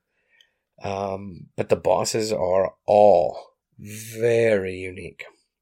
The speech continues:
And depending on the scenarios they're in, they even excel and get more unique. Um, there's a lot of boss battler type games out there. Um, this one, I think, does it the simplest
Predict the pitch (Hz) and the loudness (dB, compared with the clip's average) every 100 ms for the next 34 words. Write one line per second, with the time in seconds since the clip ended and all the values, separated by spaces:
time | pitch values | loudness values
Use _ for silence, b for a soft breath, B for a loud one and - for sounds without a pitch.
0 | _ - 101 101 - 123 120 117 107 - | _ -10 -8 -8 -2 -2 0 -4 -6 -6
1 | 113 113 135 139 135 135 135 131 139 139 | -4 0 2 2 0 0 -2 0 0 -2
2 | 139 147 b b b b b b b 117 | -4 -12 b b b b b b b 2
3 | 107 104 104 110 104 101 - - - - | 4 4 0 -4 -8 -10 -8 -4 -2 2
4 | 113 110 107 98 101 87 98 95 85 85 | 4 4 4 2 -4 -4 -6 -6 -8 -12
5 | 85 82 - _ _ _ _ _ _ - | -14 -16 -20 _ _ _ _ _ _ -16
6 | 90 82 82 69 - _ _ _ _ _ | -14 -12 -14 -18 -20 _ _ _ _ _
7 | - 107 110 117 110 110 110 - - 101 | -2 2 6 6 4 2 2 0 -6 -2
8 | 107 113 110 - 110 104 110 107 101 85 | 0 0 -4 -2 -4 -2 -2 -2 -4 -6
9 | 101 107 - 131 139 - - _ _ _ | -4 -2 2 2 0 -6 -20 _ _ _
10 | _ _ _ 92 95 98 95 110 - 110 | _ _ _ -10 -8 -8 -6 -4 -4 -2
11 | 110 107 98 - 113 101 - 92 95 104 | -4 -4 -10 -6 -6 -6 -6 -6 -2 -4
12 | 101 - - _ _ _ _ _ b b | -4 -12 -18 _ _ _ _ _ b b
13 | b - 117 - - 135 135 147 175 180 | b -2 2 4 4 2 0 2 2 2
14 | - | -6